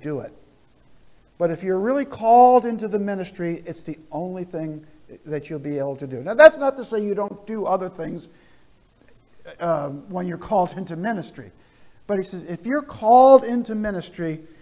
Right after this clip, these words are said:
then you will know." Because the calling that he, God is placing on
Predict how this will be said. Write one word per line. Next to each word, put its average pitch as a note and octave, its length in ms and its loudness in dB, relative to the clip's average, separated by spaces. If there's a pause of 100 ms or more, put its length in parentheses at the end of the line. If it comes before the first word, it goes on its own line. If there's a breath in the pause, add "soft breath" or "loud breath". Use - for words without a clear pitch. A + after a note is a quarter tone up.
(160 loud breath)
then F3 260 -4
you G3+ 240 0
will A3+ 200 0
know." E3+ 420 -4 (1120 soft breath)
Because F#3 460 0
the F#3 140 -6
calling B3 560 8
that G#3 120 0
he, F#3 160 0 (440)
God F#3+ 240 0
is G3 80 -6
placing G3+ 400 -4
on E3+ 440 -6